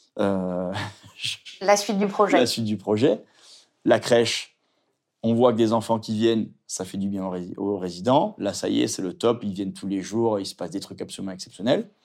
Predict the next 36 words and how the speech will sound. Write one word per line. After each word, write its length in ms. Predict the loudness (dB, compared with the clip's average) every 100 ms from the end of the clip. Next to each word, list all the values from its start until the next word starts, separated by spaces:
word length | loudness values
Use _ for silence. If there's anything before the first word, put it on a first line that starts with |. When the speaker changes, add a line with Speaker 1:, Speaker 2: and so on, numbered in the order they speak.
| _ _ _ _ _ -20 _ -6
Speaker 1:
Euh, 420 | 0 4 4 2 4
et 80 | 4
en 60 |
même 140 | 4 4
temps 180 | 2
que 60 | 2
ça, 360 | 4 6 6 4
on 180 | 2 4
a 60 |
un 120 | 4 2
appel 240 | 4 4
à 60 | 4
projet 320 | 2 0 0
qui 100 | 2
est 40 |
lancé 280 | 2 2 -2
par 160 | -2 -4
la 80 |
C 160 | -2 2
N 80 | 4
S 220 | 2 4
A, 440 | 4 6 4 0 _ -6
l'A 340 | 2 6 6
R 60 | 6
S 500 | 4 2 -4 -6 _
et, 180 | 0 2
euh, 440 | 2 2 0 -4 -6
ce, 260 | -12 -6 -6
ce 140 | -6
projet 260 | -8 -4 -4
qui 80 | -4
est 40 |
mené 180 | -4 -4
par 140 | -4 -4
Brigitte 280 | -4 -4
Bourguignon, 540 | -4 -4 0 2 2